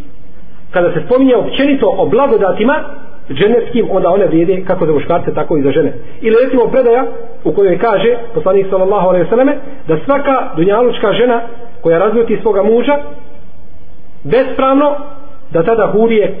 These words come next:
hurike, jeli, u džennetu kažu: „Nemoj ga uznemiravati, Allah te ubio. On je kod tebe jedno kratko vrijeme i bojati se da će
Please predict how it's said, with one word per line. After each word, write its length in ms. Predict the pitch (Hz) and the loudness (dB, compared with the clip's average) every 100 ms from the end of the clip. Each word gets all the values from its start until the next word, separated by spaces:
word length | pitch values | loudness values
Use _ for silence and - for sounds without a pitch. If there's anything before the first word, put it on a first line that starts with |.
| - - | -6 -2
hurike, 380 | 202 202 - 214 | 0 2 0 0
jeli, 300 | 180 190 - | 2 0 -2
u 80 | 160 | 0
džennetu 340 | 202 208 180 | 2 0 0
kažu: 360 | - 202 202 262 269 - - - - - - - | -2 0 2 2 0 -4 -6 -6 -6 -6 -6 0
„Nemoj 340 | 214 269 254 | 2 4 4
ga 80 | 226 | 4
uznemiravati, 720 | 214 170 196 196 214 220 185 - | 2 4 2 2 2 0 -2 0
Allah 300 | 214 196 - | 2 2 0
te 80 | 170 | 0
ubio. 340 | 165 160 151 - - - - - - - - - | 0 2 0 0 -4 -6 -6 -6 -6 -6 -6 -2
On 140 | 214 | 2
je 120 | 233 - | 2 2
kod 140 | 240 | 0
tebe 160 | 247 202 | 2 4
jedno 240 | 220 220 | 4 2
kratko 320 | 202 214 - | 0 -2 0
vrijeme 400 | 165 165 214 247 - - - - - - - - - - | 0 2 2 2 -2 -6 -6 -8 -6 -6 -6 -6 -6 -2
i 120 | 160 | 0
bojati 400 | 208 240 214 202 | 4 2 2 0
se 300 | 240 233 202 | 2 4 2
da 100 | 175 | 0
će 100 | 156 | -2